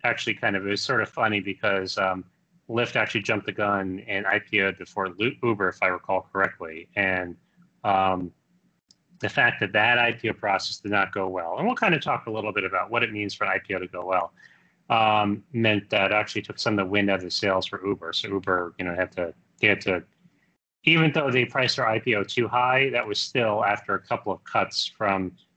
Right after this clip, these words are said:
you know, where they were hoping to I P O the company. So,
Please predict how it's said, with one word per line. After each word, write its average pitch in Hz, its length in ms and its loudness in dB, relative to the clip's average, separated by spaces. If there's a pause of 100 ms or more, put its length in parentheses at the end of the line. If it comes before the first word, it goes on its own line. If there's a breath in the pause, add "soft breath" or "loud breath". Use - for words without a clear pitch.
(160)
you 110 80 0
know, 95 80 -2
where 104 120 2
they 95 120 2
were 95 160 2
hoping 101 420 -4
to 87 640 -4
I 95 160 0
P 92 160 -8
O 87 60 -4
the 85 80 -12
company. 80 500 -8
So, 92 520 0